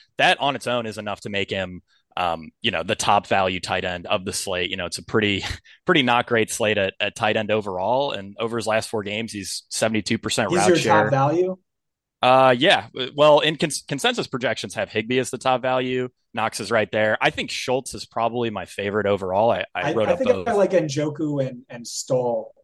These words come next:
Speaker 2: a little bit more.
Speaker 1: Okay. Yeah. I mean, that's, that's fair. I, they're, they're all probably in a, in a similar tier. Um,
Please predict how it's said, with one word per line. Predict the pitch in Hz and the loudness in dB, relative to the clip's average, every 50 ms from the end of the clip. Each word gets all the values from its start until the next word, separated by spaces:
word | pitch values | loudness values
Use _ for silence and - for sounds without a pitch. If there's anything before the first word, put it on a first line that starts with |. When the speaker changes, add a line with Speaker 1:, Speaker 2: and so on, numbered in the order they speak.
| _ - | _ -10
Speaker 2:
a | 127 | -10
little | 117 120 120 113 | -8 -8 -10 -10
bit | 117 120 - | -12 -14 -14
more. | 117 113 113 113 117 _ _ _ _ _ _ _ _ _ _ _ _ _ - | -16 -16 -16 -18 -20 _ _ _ _ _ _ _ _ _ _ _ _ _ 0
Speaker 1:
Okay. | 151 151 143 110 98 98 98 | 4 4 6 4 4 2 2
Yeah. | 110 143 175 170 143 | 4 6 6 8 8
I | 160 | 6
mean, | 175 190 170 | 4 4 4
that's, | 180 190 - - - | 4 4 2 0 0
that's | - 160 180 - - - | 2 2 2 2 0 -2
fair. | - 131 127 131 123 117 | 0 2 4 4 6 4
I, | 113 117 113 - - | 4 2 0 -2 -4
they're, | 120 131 135 139 | -4 -4 -2 -2
they're | 139 143 156 | 0 2 2
all | 160 - | 2 0
probably | - - 117 120 113 110 107 | 0 0 -2 0 0 -2 -2
in | 101 | -2
a, | 101 98 98 - - | -4 -6 -6 -6 -8
in | 117 113 | -8 -8
a | 104 | -6
similar | - - - 117 110 110 101 98 90 87 | -6 -4 -4 -4 -4 -4 -4 -4 -6 -6
tier. | - - - 104 101 95 90 87 87 87 - _ _ _ _ _ _ - | -8 -6 -2 0 0 0 0 0 -2 -4 -8 _ _ _ _ _ _ -2
Um, | 95 95 92 92 90 90 90 90 90 95 - | 0 2 2 2 0 0 -4 -8 -12 -14 -16